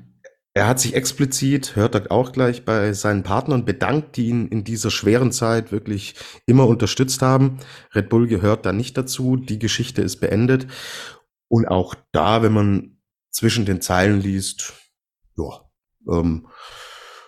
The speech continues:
so ganz sauber ist das, glaub ich, nicht zu Ende gegangen, aber auch da ist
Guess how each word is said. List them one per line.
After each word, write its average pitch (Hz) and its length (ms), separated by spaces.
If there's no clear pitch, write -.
so 107 140
ganz 101 300
sauber 104 320
ist 87 160
das, 98 100
glaub 92 200
ich, 87 80
nicht 127 200
zu - 100
Ende 104 220
gegangen, 92 460
aber 101 380
auch 90 160
da 98 220
ist - 640